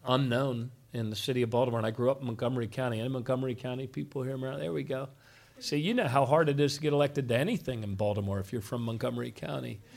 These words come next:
But I was able to bring those skills from that campaign to the state senate race and to the council race. And they were things that always stuck with me. They're the same skills. And, uh, for all of the advances in technology, it still comes down to people, talking to people,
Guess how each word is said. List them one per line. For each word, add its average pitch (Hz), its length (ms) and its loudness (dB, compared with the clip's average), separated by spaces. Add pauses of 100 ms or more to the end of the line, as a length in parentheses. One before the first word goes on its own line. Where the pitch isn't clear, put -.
(480)
But 175 120 12
I 185 40 12
was 185 160 8
able 240 220 12
to 202 60 8
bring 202 200 10
those 170 160 10
skills 170 300 8
from 147 160 2
that 147 260 6
campaign 143 600 4 (140)
to 147 360 4
the 143 100 0
state 127 320 2
senate 139 320 0
race 135 360 4
and 123 160 -2
to 127 380 2
the 123 100 -4
council 135 420 -2
race. 110 280 0 (220)
And 277 120 6
they 277 80 10
were 233 80 4
things 185 300 2
that 165 120 6
always 156 200 6
stuck 139 280 -2
with 151 220 -4
me. 127 80 -4
They're 127 120 0
the 143 120 -4
same 160 260 0
skills. 139 480 -2 (380)
And, 135 320 0
uh, 131 80 4
for 160 200 8
all 202 200 12
of 175 80 6
the 160 80 8
advances 147 520 4
in 139 120 -2
technology, 131 640 2
it 123 100 -2
still 127 200 -2
comes 117 280 -2
down 120 220 -2
to 110 60 -4
people, 143 340 -2
talking 160 400 -2
to 131 40 -4
people, 131 440 -4